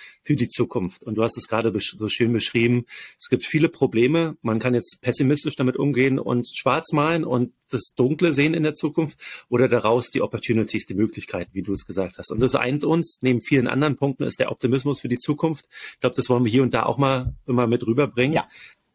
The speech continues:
Speaker 1: Ähm, hier haben wir es jetzt, äh,
Speaker 2: Und ich bin ein
Speaker 1: fünfzehn Uhr dreißig.
Speaker 2: Optimist, möchte ich nochmal betonen. Ich glaube, alles wird gut und es wird gut, weil wir das,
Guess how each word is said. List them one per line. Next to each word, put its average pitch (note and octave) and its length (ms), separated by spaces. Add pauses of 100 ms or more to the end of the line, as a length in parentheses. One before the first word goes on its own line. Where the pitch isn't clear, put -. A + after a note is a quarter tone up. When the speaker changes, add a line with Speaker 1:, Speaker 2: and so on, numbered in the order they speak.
(160)
Speaker 1:
Ähm, A2 320
hier C#3 220
haben D3 140
wir C3+ 80
es - 80
jetzt, C3+ 320
äh, - 20
Speaker 2:
Und C#3 240
ich - 560
bin D3+ 120
ein - 20
Speaker 1:
fünfzehn F#3+ 220
Uhr C3+ 60
dreißig. E3 380
Speaker 2:
Optimist, D#3+ 540
möchte C#3 260
ich C#3 60
nochmal C#3 240
betonen. C#3 440
Ich - 280
glaube, C#3+ 640 (460)
alles A#2+ 340
wird A#2+ 160
gut - 360
und A2+ 160
es A2+ 120
wird D3+ 180
gut, - 300
weil A2 100
wir A#2 80
das, A#2 160